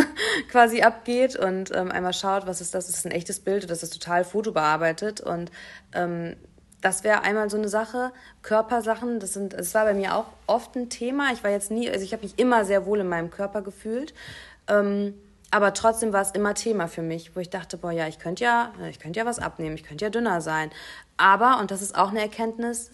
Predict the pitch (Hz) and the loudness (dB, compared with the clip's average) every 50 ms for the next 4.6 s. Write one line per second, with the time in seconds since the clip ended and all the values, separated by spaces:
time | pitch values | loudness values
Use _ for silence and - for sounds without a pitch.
0 | - - 185 - - 208 202 196 185 175 175 175 175 - - 254 277 269 - 220 | -16 -16 -14 -8 -4 -4 -2 0 0 0 -2 -4 -6 -6 -4 -4 -4 -4 -4 -6
1 | 202 196 180 160 190 220 262 294 311 320 311 - 247 240 294 381 392 - - - | -6 -6 -4 -4 -4 -2 -2 -2 -2 -4 -4 2 2 2 2 2 -4 -8 -8 -4
2 | 170 165 170 190 233 - - - - - - - _ - - 208 202 208 214 208 | -2 0 0 0 0 -2 -4 -16 -20 -20 -20 -20 _ -6 0 2 2 4 4 2
3 | 208 208 - 247 294 - - 302 269 262 269 302 294 - - 220 233 220 220 226 | 0 0 2 4 4 4 6 4 4 6 6 4 2 0 2 4 4 4 4 2
4 | 220 214 220 - 254 214 247 262 277 302 294 214 | -2 -2 -2 -2 0 2 4 6 6 4 4 2